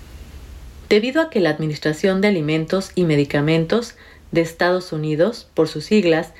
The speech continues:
F D A, no regula ni aprueba los medicamentos, los suplementos herbales o dietéticos de la misma manera que lo hace con otros medicamentos,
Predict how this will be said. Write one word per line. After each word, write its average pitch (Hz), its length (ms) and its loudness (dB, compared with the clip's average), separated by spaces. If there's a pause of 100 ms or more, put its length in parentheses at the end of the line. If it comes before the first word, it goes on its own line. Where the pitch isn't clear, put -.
(320)
F 233 260 0
D 196 200 2
A, 151 260 -2 (460)
no 240 180 6
regula 214 640 2
ni 170 160 -2
aprueba 214 420 0
los 226 200 -2
medicamentos, 160 880 -2
los 175 140 4
suplementos 180 760 -4
herbales 160 680 0
o 156 120 2
dietéticos 160 840 -2 (420)
de 202 100 4
la 214 120 4
misma 233 320 -2
manera 180 380 -2
que 170 120 0
lo 147 160 2
hace 175 400 0
con 175 260 2
otros 285 320 0
medicamentos, 151 920 0